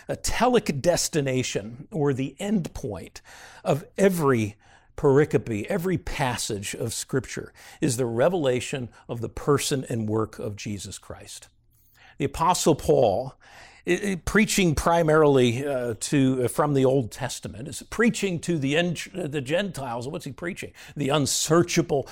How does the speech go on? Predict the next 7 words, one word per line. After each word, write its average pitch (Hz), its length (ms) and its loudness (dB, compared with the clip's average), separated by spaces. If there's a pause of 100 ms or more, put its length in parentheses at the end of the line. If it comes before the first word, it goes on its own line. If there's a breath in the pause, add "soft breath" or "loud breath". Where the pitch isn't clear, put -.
(140 loud breath)
riches 131 560 0
of - 300 -8
Christ. - 580 -10 (400 loud breath)
He 170 100 4
resolutely 160 640 6
declares, 143 520 2
"We 175 340 2